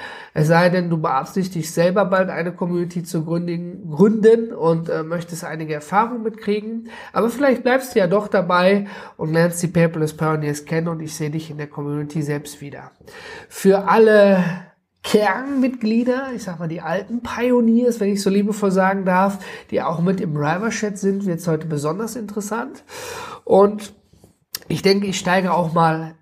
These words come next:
direkt mit ein. Die Überschrift lautet ja, was ist eigentlich passiert? Äh, ja,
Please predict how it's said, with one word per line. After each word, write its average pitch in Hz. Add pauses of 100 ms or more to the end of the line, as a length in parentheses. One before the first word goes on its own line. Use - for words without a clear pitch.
direkt 151 (180)
mit 156
ein. 123 (560)
Die 208
Überschrift 294
lautet 247
ja, 233 (340)
was 220
ist 240 (140)
eigentlich 175 (400)
passiert? 170 (840)
Äh, 208 (200)
ja, 214